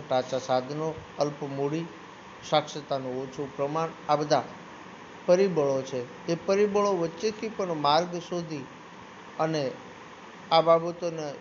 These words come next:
પરિપ્રેક્ષ્યમાં ભારતનો વિજ્ઞાન અને ટેકનોલોજી ક્ષેત્રનો વિકાસ નોંધપાત્ર ગણાવી શકાય. સ્વતંત્રતા પછી ભારતનું નેતૃત્વ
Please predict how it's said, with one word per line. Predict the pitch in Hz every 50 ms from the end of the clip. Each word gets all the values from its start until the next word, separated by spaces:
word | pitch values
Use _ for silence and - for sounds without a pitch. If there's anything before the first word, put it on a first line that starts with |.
| - - -
પરિપ્રેક્ષ્યમાં | 165 165 170 165 170 170 165 - - - 170 160 147 135
ભારતનો | 131 139 139 143 147 143 - - 151
વિજ્ઞાન | 143 139 135 143 160 165 170 170
અને | 160 156 147 139 131
ટેકનોલોજી | - 143 139 - - 160 160 160 156 156 156 151 147 143
ક્ષેત્રનો | 131 - 147 135 - 139 135 135 135 131
વિકાસ | 127 131 135 - - 139 131 131 - 147
નોંધપાત્ર | 135 135 135 135 135 127 120 - 135 127 - - 127 123
ગણાવી | 117 127 127 127 127 123 123 123
શકાય. | - 131 - - 123 113 117 - - - - - - - - - - - - - - -
સ્વતંત્રતા | - - 190 190 190 208 202 208 202 208 202 185 196 185 185
પછી | 185 - 156 151 - - 190 180 156 - - - - -
ભારતનું | 139 143 143 156 151 - - 160 160 151
નેતૃત્વ | 147 139 131 - - - - - 165